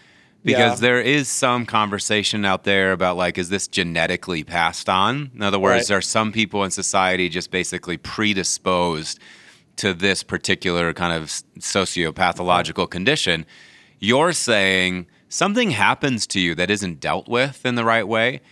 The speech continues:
Speaker 1: And I
Speaker 2: Yeah.
Speaker 1: think if that's true, that means that there's hope for healing that's greater
Speaker 2: Yeah.
Speaker 1: than,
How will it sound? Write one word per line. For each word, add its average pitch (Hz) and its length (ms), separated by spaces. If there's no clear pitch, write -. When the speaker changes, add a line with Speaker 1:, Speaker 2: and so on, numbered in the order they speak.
Speaker 1:
And 110 160
I 117 60
Speaker 2:
Yeah. 117 120
Speaker 1:
think 151 240
if 123 100
that's 113 240
true, 135 360
that 107 200
means 113 220
that 101 120
there's 95 200
hope 107 260
for 90 160
healing 104 580
that's 101 220
greater 101 300
Speaker 2:
Yeah. 95 60
Speaker 1:
than, 92 240